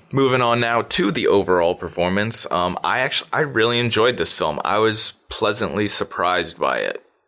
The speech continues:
You know, I would give it a, a solid four out of five. Um, it's a really good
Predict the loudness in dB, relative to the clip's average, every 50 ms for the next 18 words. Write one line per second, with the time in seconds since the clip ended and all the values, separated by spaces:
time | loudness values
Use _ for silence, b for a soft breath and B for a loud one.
0 | _ -12 -6 -6 -4 -2 -2 -2 -2 -2 -4 -6 -10 -14 _ _ _ _ _ _
1 | _ _ _ -6 -4 -2 -2 -2 -2 0 -2 -2 -2 -2 -4 -2 -2 0 2 0
2 | 0 -2 -6 -14 _ -4 -2 0 0 0 0 0 0 -2 -2 -4 -6 -8 -12 _
3 | _ _ _ -6 -4 -4 -2 0 0 2 2 0 0 -2 -2 0 2 2 2 2
4 | 0 -2 -4 -4 -4 -2 -2 -2 -4 -6 -10 -16 -20 _ _ _ _ b b b
5 | b b b b b b b b b _ -4 -2 -2 0 0 -2 -2 -4 -8 _
6 | _ _ _ -10 -4 -4 -4 -2 -2 -2 -2 -4 -4 -8 -4 -2 0 0 0 0
7 | -2 -2 0 2 2 2 2 0 -2